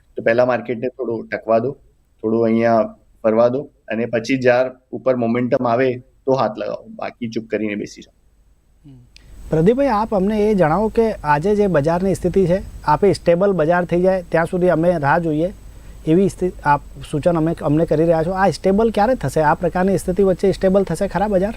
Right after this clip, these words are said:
Speaker 1: સ્ટેબલ તો થવાની. અ, આ, અ, જો ડિસેમ્બરનો જે મહિનો છે, આ થોડું સ્ટેબલ થવા દો માર્કેટને. એમના પછી એક રાહ પકડવા દો. રાહ પકડવા એટલે કે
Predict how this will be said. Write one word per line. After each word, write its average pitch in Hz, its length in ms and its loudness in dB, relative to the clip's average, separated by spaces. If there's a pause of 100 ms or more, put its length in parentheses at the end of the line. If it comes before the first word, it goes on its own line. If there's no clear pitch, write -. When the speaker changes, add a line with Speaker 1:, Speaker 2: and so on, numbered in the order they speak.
(1300)
Speaker 1:
સ્ટેબલ 180 360 2
તો 190 100 0
થવાની. 113 380 -4 (300)
અ, - 40 -14 (360)
આ, 113 180 0
અ, - 580 -6
જો 113 240 -2
ડિસેમ્બરનો 123 600 0
જે 117 120 -2
મહિનો 104 300 -2
છે, 117 220 -8
આ - 120 -8
થોડું 113 260 0
સ્ટેબલ 107 340 0
થવા 104 220 0
દો 123 180 -6 (100)
માર્કેટને. 101 640 -8
એમના 110 200 0
પછી 113 260 0
એક 127 180 -2
રાહ 107 260 0
પકડવા 98 360 -4
દો. 95 120 -8 (120)
રાહ 101 160 -4
પકડવા 113 420 0
એટલે 117 280 -2
કે 127 260 -4